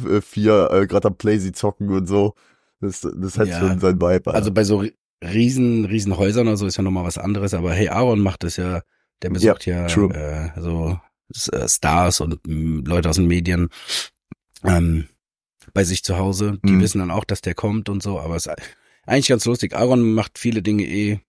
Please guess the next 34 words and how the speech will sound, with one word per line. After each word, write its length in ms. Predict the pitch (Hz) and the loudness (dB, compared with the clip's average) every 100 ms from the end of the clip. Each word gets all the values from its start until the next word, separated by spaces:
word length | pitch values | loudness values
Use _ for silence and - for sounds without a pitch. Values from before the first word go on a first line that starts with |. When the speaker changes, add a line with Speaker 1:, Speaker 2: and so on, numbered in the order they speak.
| _ - | _ -8
Speaker 2:
ich 200 | 107 - | -4 -2
find 140 | 139 | 0
den 120 | 107 | 0
gar 120 | 104 | 0
nicht 140 | 107 - | -2 -4
so 120 | 95 | -6
verkehrt. 520 | - 90 85 80 - _ _ _ - | -8 -8 -8 -10 -14 _ _ _ -2
Speaker 1:
Ja, 500 | 92 90 92 90 82 | 2 6 6 6 2
safe, 380 | - - 82 80 - | -4 -10 -8 -10 -12
safe. 380 | - 82 80 - _ _ _ - | -10 -8 -8 -12 _ _ _ -4
Okay. 100 | 107 | 2
Speaker 2:
Manchmal 320 | 131 131 123 | 4 4 2
ist 80 | 110 | 0
es 60 | |
ein 40 | 107 | -4
bisschen 420 | 107 110 107 104 | -2 0 0 -2
anstrengend 480 | - 113 - 117 104 | -2 -4 0 0 0
und 100 | 101 | 0
nervig 480 | 107 120 120 117 104 | 0 0 0 0 0
und 100 | 95 | -4
es 100 | 82 | -4
erschöpft 360 | 87 120 - - | -2 -2 -4 -4
sich 160 | 90 | -2
auch 220 | 98 113 | 0 0
und 140 | 107 98 | 0 0
so, 240 | 113 110 | -2 -2
aber 200 | 92 90 | -2 -4
ich 100 | 87 | -4
find 180 | 95 90 | -6 -6
ihn 100 | 80 | -8
oft, 320 | 73 - - | -8 -10 -10
äh, 400 | 76 85 85 87 - _ _ _ | -8 -6 -6 -8 -10 _ _ _
Speaker 1:
Ja. 220 | 87 85 - _ _ - - | 2 2 -2 _ _ -20 -12
Speaker 2:
ja. 240 | 85 82 | -8 -8